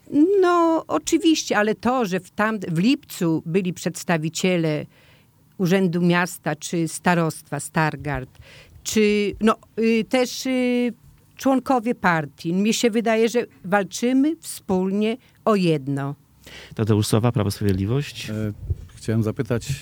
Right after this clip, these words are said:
Speaker 3: y, panią, e, pani twierdzi, że walczycie w sprawie wszystkich Polaków? No chyba niekoniecznie. Oko-, proszę mi dać dokończyć. Skoro około stu osób, jak pani twierdzi, które, e, przybyło na taką manifestację, e,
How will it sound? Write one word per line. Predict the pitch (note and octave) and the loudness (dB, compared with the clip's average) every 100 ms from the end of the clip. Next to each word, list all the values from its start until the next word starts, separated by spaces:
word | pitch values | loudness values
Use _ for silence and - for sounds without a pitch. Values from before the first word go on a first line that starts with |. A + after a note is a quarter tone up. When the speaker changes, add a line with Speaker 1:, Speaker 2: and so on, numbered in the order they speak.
| - - | -12 -12
Speaker 3:
y, | - G2 | -12 -6
panią, | A2 A#2 A2+ A#2 - - - - - - - - - | -4 0 -2 -4 -10 -14 -16 -20 -20 -20 -20 -20 -10
e, | G2 F#2 F#2 F#2+ - | -6 -6 -6 -10 -8
pani | G2+ G#2 | -6 -6
twierdzi, | - G#2+ G#2+ | -4 -6 -4
że | G#2+ | -6
walczycie | G2+ G2 G#2+ - G#2 - | -6 -6 -10 -8 -8 -10
w | - | -14
sprawie | - G#2 F#2+ | -6 -6 -6
wszystkich | - - - A#2+ - | -8 -10 -8 -10 -6
Polaków? | A#2+ A#2+ A#2 F#3 - | -4 -4 -6 -12 -10
No | F#2 | -10
chyba | B2+ C3+ G3 | -6 -6 -6
niekoniecznie. | G3 G#3+ G3 - G2+ | -4 -4 -6 -4 -4
Oko-, | G2+ D#3 - - | -2 -4 -6 -14
proszę | F#3+ B2+ | -8 -4
mi | G#2 | -2
dać | F#2+ | -4
dokończyć. | G2 F#2+ F#2+ - E2 - - - - G3+ - - | -6 -6 -6 -6 -14 -18 -20 -20 -14 -14 -14 -18
Skoro | - D#4+ B2 A#2+ | -12 -4 -2 -2
około | A#2+ D#3 D3 C3 | -2 0 0 -2
stu | - - - D#3 | -6 -18 -8 -4
osób, | C3+ B2+ B2+ | -2 -4 -6
jak | A2+ | -8
pani | - A#2 G#2+ | -4 -4 -2
twierdzi, | - A#2 A#2 A2+ | -2 -4 -4 -8
które, | - A2 A2 - - - - - - G#2+ | -4 -2 -4 -6 -20 -20 -20 -16 -10 -6
e, | G#2 | -6
przybyło | - A2 A#2 A#2 | -4 -2 0 2
na | A2+ | 0
taką | A2 G#2+ A#2 | -2 -4 -2
manifestację, | G#2+ G#2+ G2 G2 F#2+ G2+ G2 G#2+ B2 - - - - - - - | -2 -2 -4 -8 -6 -6 -6 -6 -6 -8 -20 -20 -20 -20 -16 -10
e, | G#2+ G2+ G2 G2 G2 D#2 | -4 -2 0 0 -2 -4